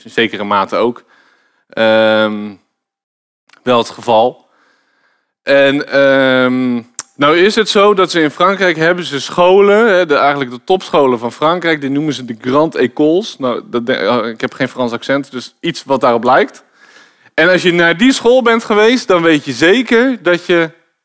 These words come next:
of, eh, directeur van zo'n bedrijf kunt worden, of, eh, minister.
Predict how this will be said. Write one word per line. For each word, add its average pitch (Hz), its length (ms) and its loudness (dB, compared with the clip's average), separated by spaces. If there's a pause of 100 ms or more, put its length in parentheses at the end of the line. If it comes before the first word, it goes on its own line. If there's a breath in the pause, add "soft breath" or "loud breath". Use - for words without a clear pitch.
(440)
of, 190 240 2
eh, 156 360 4 (120)
directeur 165 440 0
van 147 100 -6
zo'n 143 160 0
bedrijf 165 340 0
kunt 175 180 -4
worden, 156 380 0 (580 soft breath)
of, 175 340 0
eh, 147 120 4
minister. 165 720 0